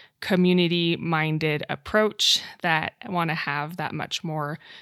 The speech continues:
mission-oriented, um, career path. And so I know for me, um, growing up, my family was very much, um, into, um,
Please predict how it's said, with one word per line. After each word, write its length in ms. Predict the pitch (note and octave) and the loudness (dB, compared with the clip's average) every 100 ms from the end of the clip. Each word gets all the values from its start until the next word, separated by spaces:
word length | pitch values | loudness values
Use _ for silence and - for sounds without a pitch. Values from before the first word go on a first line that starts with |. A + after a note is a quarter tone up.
| _ | _
mission-oriented, 1200 | F3+ D#3 E3+ - E3 D#3 D3+ D#3 - D3 D3 D#3+ - - | 0 2 0 -2 -4 -2 -2 -4 -4 -6 -6 -10 -14 -8
um, 460 | D#3 C#3+ - - G3+ - _ _ _ _ | -4 -4 -4 -6 -6 -8 _ _ _ _
career 440 | - G3+ B3+ D#4 | -2 0 2 -2
path. 480 | - - D3 - - | -2 -2 0 -2 -4
And 200 | - F3+ | -4 -4
so 400 | - F#3 E3+ E3 - - - _ | -4 -4 -4 -4 -8 -20 -20 _
I 100 | G3+ | 2
know 160 | G#3 G#3 | 4 4
for 200 | - G3+ | 2 0
me, 460 | G#3 A#3+ A3 A3 G#3 - | 4 6 6 6 2 0
um, 440 | E3+ E3 D#2 - - - | 2 2 -4 -10 -12 4
growing 360 | G#3+ G3+ G3 | 6 6 6
up, 140 | F#3+ - _ | 4 2 _
my 200 | - F#3 | 2 2
family 320 | F#3 F3+ F3 | 4 2 4
was 180 | E3+ E3+ | 2 0
very 300 | F3 E3 E3 | 0 0 2
much, 460 | E3+ D#3+ - - - | 0 0 -2 -4 -2
um, 400 | F3 E3 E3+ F#3 - - - _ - | -4 -4 -4 -4 -6 -16 -20 _ 4
into, 920 | F3+ F3+ E3+ - E3+ E3 D#3+ D#3 - | 8 8 6 4 2 2 0 -4 -6
um, 420 | D3 C#3+ - - | -6 -6 -8 -12